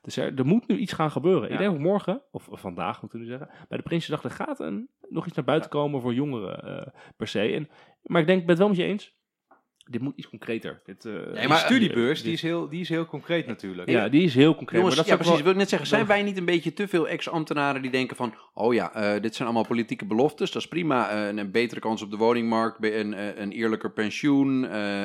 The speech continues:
Speaker 3: een, eh, een, eh, een, een, een minder flexwerk, dat zijn de gratis beloftes, die beloftes zullen we iedere verkiezingen terugzien, eh, d-, daar geloven wij niet meer in. Kunt u het voor onze beleidshoofdjes even wat, eh, wat concreter maken?" Ik denk wel
Speaker 1: Ja,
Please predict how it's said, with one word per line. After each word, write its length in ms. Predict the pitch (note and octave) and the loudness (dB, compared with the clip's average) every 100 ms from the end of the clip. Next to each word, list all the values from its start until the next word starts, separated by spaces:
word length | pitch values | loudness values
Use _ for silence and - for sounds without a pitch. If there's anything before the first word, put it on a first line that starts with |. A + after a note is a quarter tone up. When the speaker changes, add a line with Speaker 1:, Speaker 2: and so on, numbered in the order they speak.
| - | -4
Speaker 3:
een, 260 | G2+ F#2+ | -8 -8
eh, 180 | G2 G2 F#2+ _ - _ | -8 -10 -10 _ -20 _
een, 240 | G#2 G2 F#2+ | -12 -8 -6
eh, 240 | F#2 F2+ | -8 -10
een, 260 | F#2 F2+ F2+ | -12 -14 -14
een, 320 | G2 F2+ F2+ F#2+ | -16 -14 -14 -14
een 200 | F#2 F2+ | -16 -6
minder 300 | G#2+ B2+ A2+ | -2 0 0
flexwerk, 720 | - C#3+ C#3 - B2 A2+ A2+ - | 0 0 -2 0 2 2 0 -2
dat 120 | G2+ | -2
zijn 180 | G#2 G2 | -2 -4
de 80 | |
gratis 380 | - D3+ F3 C3+ | -4 0 0 0
beloftes, 580 | B2 C3 B2 - A#2 - | 2 2 0 -2 -2 -2
die 240 | A2+ G#2 | -4 -4
beloftes 360 | G2+ A#2 - G#2 | -2 -2 -2 -6
zullen 180 | G#2+ G2+ | -4 -4
we 80 | G#2 | -2
iedere 220 | B2 A2 | -2 -4
verkiezingen 400 | - A2+ G2+ G2+ | -6 -6 -4 -4
terugzien, 680 | B2+ B2+ - A#2+ A2+ A2+ | -4 -4 -2 0 2 0
eh, 320 | G2+ G#2 G2 F#2+ | -2 -4 -2 -4
d-, 260 | F#2 G#2 | -4 -6
daar 100 | G#2+ | -4
geloven 280 | G#2 A#2 C3+ | 2 4 4
wij 120 | C#3 C#3 | 2 2
niet 120 | C3 | 2
meer 100 | B2 | 2
in. 220 | B2 B2+ - - - | 0 -2 -10 -20 -4
Kunt 200 | C3 A#2+ | -2 -2
u 40 | |
het 80 | A#2 | -2
voor 180 | A#2+ A2 | -2 -2
onze 600 | G#2 G2+ G#2+ G2+ G2+ G2+ G2+ | -2 -2 -2 0 -2 -4 -4
beleidshoofdjes 680 | G2 G#2+ G#2+ A2 G#2 - G2 | -2 -2 -2 0 -2 -2 -6
even 260 | G2+ F#2 G2 | -6 -6 -4
wat, 260 | F#2+ - | -6 -4
eh, 160 | G2 F#2+ | -6 -6
wat 140 | F#2+ | -6
concreter 440 | G#2+ G2 C#3 D3 F#2+ | -6 0 0 0 -4
maken?" 300 | E2+ - - - - | -6 -12 -16 -20 -14
Ik 160 | C3+ | -2
denk 200 | C#3 C3 | 2 4
wel 140 | C3 | 4
Speaker 1:
Ja, 80 | D3 | 4